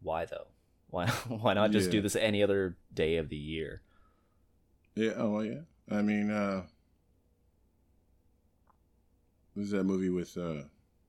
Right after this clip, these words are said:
Speaker 2: Scrooged. You ever see that one?
Speaker 1: I don't think
Speaker 2: Bill
Speaker 1: so.
Speaker 2: Murray. It's like a
Speaker 1: Ooh, maybe I have. I just don't recall it perfectly.
Speaker 2: Yeah, it was really good. It's
Speaker 1: It's good.
Speaker 2: like, uh, Scrooge in the nineties.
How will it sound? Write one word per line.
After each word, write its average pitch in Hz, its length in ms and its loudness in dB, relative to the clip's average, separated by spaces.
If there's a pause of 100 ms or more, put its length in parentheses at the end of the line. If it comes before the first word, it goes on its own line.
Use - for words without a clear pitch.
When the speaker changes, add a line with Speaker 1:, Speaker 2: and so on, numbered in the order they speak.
(1000)
Speaker 2:
Scrooged. 110 680 0 (340)
You 101 60 -6
ever 98 40 -4
see 113 140 -2
that 107 160 0
one? 117 160 -4 (680)
Speaker 1:
I - 40 -20
don't 95 100 -18
think - 120 -20
Speaker 2:
Bill 110 140 4
Speaker 1:
so. - 20 4
Speaker 2:
Murray. 110 440 4 (540)
It's - 100 -10
like - 140 -4
a 87 160 -2 (160)
Speaker 1:
Ooh, 104 540 -4
maybe 98 240 -2
I 90 80 2
have. 82 460 -6 (340)
I 87 120 -2
just - 240 -12 (460)
don't 87 200 0
recall 69 440 -6
it - 120 -14
perfectly. - 540 -4
Speaker 2:
Yeah, 101 240 2
it 92 80 -2
was 90 180 -4
really 90 300 0
good. 73 360 -8 (640)
It's 90 120 -6
Speaker 1:
It's - 60 -8
good. 90 260 -2
Speaker 2:
like, - 20 -8
uh, 85 300 -4 (680)
Scrooge 101 520 2
in 95 80 -2
the 95 60 0
nineties. 90 560 -2